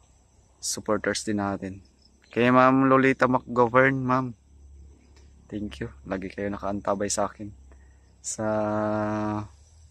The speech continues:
iba pa natin yung mga, ano, mga silent followers, sa mga iba pa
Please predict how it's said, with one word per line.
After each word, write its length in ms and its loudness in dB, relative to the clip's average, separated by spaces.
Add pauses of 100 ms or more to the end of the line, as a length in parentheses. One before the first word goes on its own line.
(1700)
iba 180 -6
pa 140 -10
natin 320 -4
yung 180 -4
mga, 400 -4
ano, 140 -10 (100)
mga 360 -10 (680)
silent 760 -4
followers, 800 -2 (720)
sa 240 -10
mga 360 -6 (2500)
iba 200 -4
pa 80 -8